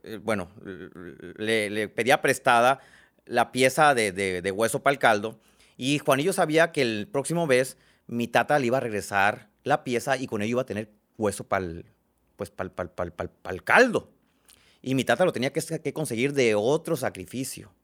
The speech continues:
Era una especie de intercambio en el que no había dinero de por medio, ni había un pagaré, todo era de buena fe. Y, y era la manera de asegurar que podía tener carne. La ma-, las personas que, que tenían generalmente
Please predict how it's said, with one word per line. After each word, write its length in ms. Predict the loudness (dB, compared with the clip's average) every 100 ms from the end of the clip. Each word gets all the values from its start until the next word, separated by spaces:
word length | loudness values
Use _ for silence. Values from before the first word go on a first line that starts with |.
| _ _ _ -20 -8
Era 160 | 2 4
una 120 | 4
especie 420 | 2 2 2 2
de 80 | 2
intercambio 760 | 2 0 0 0 0 0 0 2
en 60 |
el 140 | 0 -2
que 100 | -2
no 80 | -2
había 240 | 2 0
dinero 380 | 0 -2 -2 -2
de 80 | -4
por 140 | -2
medio, 340 | -2 -2 -2
ni 100 | -2
había 460 | -2 -2 2 2 2 -4 -8
un 220 | -6 0
pagaré, 400 | 0 2 0 -2
todo 340 | -2 0 2
era 140 | 2 2
de 100 | 0
buena 320 | 0 0 0
fe. 300 | 0 0 -2 _ _ _ _ _ _
Y, 340 | -2 -2 0
y 100 | 2
era 100 | 4
la 120 | 6 4
manera 360 | 4 4 6
de 80 | 6
asegurar 560 | 2 0 2 4 4 0
que 100 | -10
podía 420 | -8 -4 0 0
tener 200 | 0 0
carne. 420 | 0 2 -2 -6
La 220 | -4 0 0
ma-, 160 | 0
las 200 | -2 -4
personas 260 | -2 -4 -4
que, 380 | 0 0 0 -4 -20 _
que 100 | -8
tenían 480 | -2 0 2 0 0
generalmente 760 | -2 0 0 -2 -2 0 0